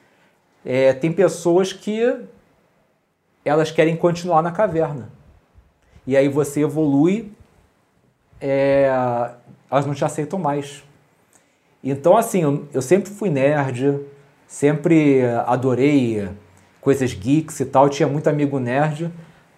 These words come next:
A nerdaiada me abandonou, ninguém quis saber. Mas também, sabe,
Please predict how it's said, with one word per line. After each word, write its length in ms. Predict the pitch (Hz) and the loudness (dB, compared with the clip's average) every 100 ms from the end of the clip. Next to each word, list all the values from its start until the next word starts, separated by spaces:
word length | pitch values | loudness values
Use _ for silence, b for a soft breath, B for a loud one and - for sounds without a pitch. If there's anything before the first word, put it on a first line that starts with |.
| _ | _
A 140 | 135 | 0
nerdaiada 1080 | 139 160 175 175 170 139 143 156 180 185 185 - _ | 2 0 -2 0 0 2 0 0 0 0 -4 -14 _
me 140 | 135 | -2
abandonou, 640 | 156 156 185 233 139 123 - - - | 0 0 -2 -2 -2 -4 -8 -20 -16
ninguém 280 | 117 117 131 | -10 -8 -8
quis 120 | - | -4
saber. 380 | 170 131 120 - B B B - | -2 0 -2 -4 B B B -4
Mas 160 | 254 | -2
também, 380 | 254 233 180 247 | 0 0 0 -2
sabe, 440 | 214 151 110 107 | -2 0 0 -4